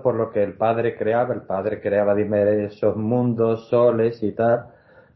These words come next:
volvieron en una ocasión en la que Brahma no se encontraba allí, y aprovechando que el laboratorio estaba abierto entraron.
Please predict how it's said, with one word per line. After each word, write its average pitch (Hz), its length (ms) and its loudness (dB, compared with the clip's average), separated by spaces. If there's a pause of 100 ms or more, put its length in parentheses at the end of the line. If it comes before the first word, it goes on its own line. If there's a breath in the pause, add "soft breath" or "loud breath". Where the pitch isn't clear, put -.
(100)
volvieron 123 640 6
en 131 120 0
una 135 220 2
ocasión 131 480 0
en 127 100 -2
la 107 140 2
que 107 120 4
Brahma 117 440 0
no 117 160 -4
se 127 100 -6
encontraba 110 560 0
allí, 95 320 -4 (460)
y 117 60 0
aprovechando 117 760 0
que 135 80 -2
el 127 60 -2
laboratorio 120 580 0
estaba 120 340 -2
abierto 120 380 -2
entraron. 110 560 -2